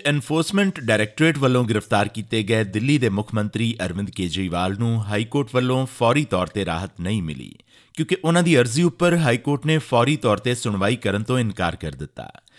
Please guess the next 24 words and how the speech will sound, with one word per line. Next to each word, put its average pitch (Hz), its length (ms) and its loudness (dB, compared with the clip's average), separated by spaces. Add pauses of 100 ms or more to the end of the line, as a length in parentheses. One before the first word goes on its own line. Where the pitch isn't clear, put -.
(240)
ਕੇਜਰੀਵਾਲ 147 500 4
ਨੇ 175 120 4
ਆਪਣੀ 151 220 0
ਗ੍ਰਿਫਤਾਰੀ 113 800 0
ਅਤੇ 143 160 0
ਟ੍ਰਾਇਲ 127 460 2
ਕੋਰਟ 113 340 -2
ਵੱਲੋਂ 113 340 2
ਰਿਮਾਂਡ 95 400 -2
ਤੇ 120 140 -2
ਭੇਜੇ 90 360 -2
ਜਾਣ 87 260 -4
ਦੇ 90 140 -4
ਹੁਕਮਾਂ 113 400 -2
ਨੂੰ 117 280 0 (280)
ਦਿੱਲੀ 143 380 2
ਹਾਈ 107 160 2
ਕੋਰਟ 120 280 -4
ਵਿੱਚ 139 240 -2 (100)
ਸ਼ਨਿਚਰਵਾਰ 147 680 0
ਨੂੰ 156 120 0
ਚੁਣੌਤੀ 87 400 -4
ਦਿੱਤੀ 76 320 -8
ਸੀ। - 260 -14